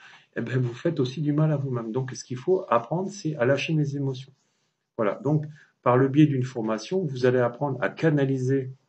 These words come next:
toutes ces énergies de votre corps. Et quand ça va pas bien aller ou quand vous allez être énervé, hop, je me positionne dans mon canapé, je vais me faire un soin. Je suis au boulot, je vais dans les toilettes. Au lieu de, de fu-, de fumer ma clope comme certains de mes collègues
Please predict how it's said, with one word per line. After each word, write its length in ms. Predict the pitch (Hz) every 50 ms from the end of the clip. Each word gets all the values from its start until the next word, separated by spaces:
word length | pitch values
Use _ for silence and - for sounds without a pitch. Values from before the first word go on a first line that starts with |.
| _ -
toutes 180 | - 165 156
ces 240 | - - 143 127 127
énergies 380 | 131 131 131 127 117 113 131 131
de 100 | 123 107
votre 260 | 101 101 98 - -
corps. 320 | - 151 170 202 202 - - - _ _ -
Et 80 | 113 -
quand 160 | - 170 185
ça 160 | 165 - 151
va 160 | 131 131 127
pas 160 | 127 131 135 123
bien 320 | 120 127 123 120 120 123
aller 320 | - 110 113 110 120 123 131
ou 140 | 123 110 104 107 -
quand 120 | 147 156
vous 180 | 156 147 127 127
allez 140 | 117 117
être 140 | 113 - -
énervé, 340 | 107 104 101 98 113 131 131 131 -
hop, 200 | 160 180 - - 135
je 160 | 120 117 131
me 100 | 151 151
positionne 540 | 151 151 156 135 143 139 - - 139 135 127
dans 100 | 120 123
mon 140 | 123 123 117
canapé, 440 | - 123 110 110 107 - 131 127 127
je 80 | 127
vais 60 | 135 127
me 60 | 123
faire 160 | 127 123 113
un 60 | 113
soin. 280 | - - - 92 92 - _ _ _ _ _ _ -
Je 100 | - -
suis 80 | 175
au 60 | 170
boulot, 460 | 147 139 147 143 139 143 151 151 - - - _ -
je 120 | 127 117 127
vais 80 | 131
dans 100 | 131 127
les 140 | 127 127 123
toilettes. 440 | 127 127 117 113 120 127 123 - - _ _ _ _ _ _ _ _ _ _ _ _ _ _ -
Au 60 | 123
lieu 180 | 123 139 139
de, 340 | 135 131 127 127 123 123 117 113
de 100 | 127 123
fu-, 340 | 127 - 131 123 123 123 -
de 240 | 123 123 123 131 127
fumer 300 | 127 - - 135 131 131
ma 140 | 127 123 120
clope 240 | 120 - - 139 135
comme 180 | - 107 107 104
certains 300 | - 113 - - 123 120
de 60 | 117
mes 120 | 113 104
collègues 420 | - 104 104 110 135 151 151 185